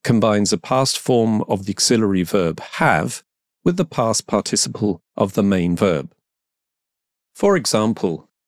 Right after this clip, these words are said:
in the sentence, "By the time we reached home," she had sent three emails to her clients, the writer related the past action she had sent to a second past event that happened later.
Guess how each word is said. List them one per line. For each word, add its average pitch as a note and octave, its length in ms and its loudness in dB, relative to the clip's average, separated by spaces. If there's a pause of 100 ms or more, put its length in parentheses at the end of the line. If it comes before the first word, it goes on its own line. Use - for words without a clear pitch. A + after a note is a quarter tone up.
(120)
in C3+ 160 2
the C3 80 0
sentence, E3+ 720 0 (100)
"By G#2+ 160 2
the G2+ 120 0
time A#2+ 460 0
we G#2 160 2
reached G2+ 420 -2
home," G#2+ 420 0 (220)
she - 280 2
had G2 160 0
sent B2 380 2
three F#3+ 480 2
emails F2+ 360 0
to G2+ 180 -2
her F#2 100 -2
clients, - 680 0 (760)
the A2+ 100 0
writer D#3 400 0
related B2 600 0 (180)
the A#2+ 80 -2
past A#2 480 -2
action G2+ 640 -2
she - 320 2
had F2+ 260 0
sent - 540 0 (460)
to B2 120 0
a B2 60 2
second D3 440 0
past E2 340 -2
event F2 400 -2
that - 160 -2
happened - 420 -2
later. A2 560 0